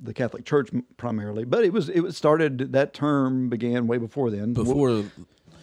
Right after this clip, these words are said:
Speaker 1: so we'll get to that. And,
Speaker 2: Right.
Speaker 1: um, but first off, uh, okay, well, we know, um, without going through and reading all of the, the, the gospel writings,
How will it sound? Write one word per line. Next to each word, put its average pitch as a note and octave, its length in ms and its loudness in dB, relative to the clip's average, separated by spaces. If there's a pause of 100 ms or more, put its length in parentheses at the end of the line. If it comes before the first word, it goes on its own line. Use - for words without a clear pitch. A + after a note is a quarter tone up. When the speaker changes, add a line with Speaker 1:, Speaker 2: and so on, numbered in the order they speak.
(140)
Speaker 1:
so A#2+ 200 2
we'll C#3 140 2
get B2+ 160 0
to A#2 120 -8
that. B2 220 2
And, C#3+ 160 0
Speaker 2:
Right. A#2 140 6
Speaker 1:
um, B2 220 2 (200)
but D#3 140 0
first - 340 -6
off, B2+ 460 0 (100)
uh, - 40 -12 (420)
okay, B2+ 300 -2
well, C#3 240 4
we D#3 100 4
know, E3+ 540 4 (160)
um, A2 500 0
without C#3+ 540 2
going B2+ 300 0
through B2+ 200 2
and A2+ 160 0
reading A#2 280 2
all A2 280 0
of G2+ 220 -6
the, G#2+ 320 -4 (720)
the, A2+ 280 0 (100)
the A#2+ 160 -6
gospel B2+ 360 -2
writings, A#2+ 400 -4